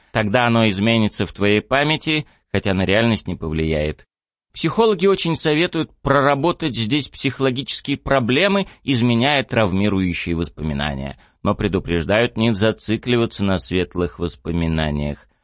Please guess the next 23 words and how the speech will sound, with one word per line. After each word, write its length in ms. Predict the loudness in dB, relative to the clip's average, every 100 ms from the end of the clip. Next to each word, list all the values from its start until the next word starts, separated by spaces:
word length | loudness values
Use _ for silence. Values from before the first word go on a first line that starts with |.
| -4
Они 200 | 0 2
могут 280 | 2 0
стать 260 | -2 -6 -4
наркотиком. 800 | -4 -6 -10 -16 -16 -14 -14 -14 _ _ _ _ _
«Ты 100 | -4
так 160 | -2 0
говоришь, 400 | 2 2 0 -2
словно 320 | -4 -4 -4
сам 260 | -2 0 0
ни 60 |
разу 280 | 0 0 -2
не 120 | -4
гулял 320 | -2 -2 -2
по 160 | -6 -8
воспоминаниям», 960 | -8 -8 -6 -4 -2 -2 -2 -2 -2 -6 -12 _
удивилась 540 | -8 -2 0 0 0 -2
Блэкджек. 540 | -6 -6 -6 -8 -10 _ _
«Нет», 360 | -2 0 -2 -10 _ _ _
я 120 | -4
повёл 340 | 0 0 0 0
головой, 400 | 0 0 2 0
разминая 480 | -2 -2 -2 -2 -4
шею. 380 | -8 -10 -12